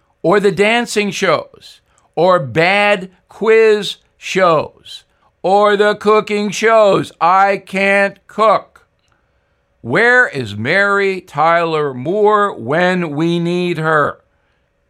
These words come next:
You know, I'm not a guy who lives in the past, but think about it.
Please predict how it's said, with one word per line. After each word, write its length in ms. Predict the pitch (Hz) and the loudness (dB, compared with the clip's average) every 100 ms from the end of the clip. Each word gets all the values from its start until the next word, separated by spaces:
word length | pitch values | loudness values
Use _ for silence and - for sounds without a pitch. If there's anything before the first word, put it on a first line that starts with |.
| _ | _
You 140 | - 208 | -6 0
know, 260 | 226 233 - | 0 0 -2
I'm 200 | 190 220 | -4 -2
not 220 | 262 254 | -2 -2
a 60 | |
guy 380 | 143 165 180 190 | -2 -2 0 0
who 100 | 175 | -2
lives 300 | 139 165 175 | -2 -2 -2
in 80 | 175 | -6
the 80 | 165 | -8
past, 560 | 180 170 180 180 185 | -6 -4 -4 -6 -6
but 240 | 269 - _ _ _ _ | -8 -10 _ _ _ _
think 280 | _ - 311 | _ -10 -6
about 340 | 262 165 113 | -2 -2 -4
it. 100 | 65 | -8